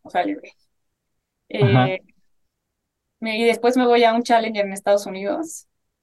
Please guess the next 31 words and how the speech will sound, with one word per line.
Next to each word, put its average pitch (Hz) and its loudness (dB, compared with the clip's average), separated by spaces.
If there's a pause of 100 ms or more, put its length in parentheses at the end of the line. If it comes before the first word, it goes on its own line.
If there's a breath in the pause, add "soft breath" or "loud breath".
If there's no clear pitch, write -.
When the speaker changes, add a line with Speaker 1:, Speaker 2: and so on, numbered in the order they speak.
(760)
Speaker 1:
Y - -12
después 208 -4
re-, 214 -2
me 208 -2
voy 208 0
directo 208 -4
a 214 0
Acapulco, 226 -4
y 226 -8
de 196 0
Acapulco 214 -8
vuelo 214 -2
a 208 -2
Indian 196 -6
Wells, - -10 (100)
y 214 -8
creo 233 0
que 240 0
regreso 214 0
una 214 -4
semana, 185 -4
eso 208 -4
no 202 -8
está 202 -8
claro. 185 -8 (880)
Y 220 -8
luego 208 -2
me 196 -2
voy 202 0
a 185 -2 (100)
Miami, 214 -2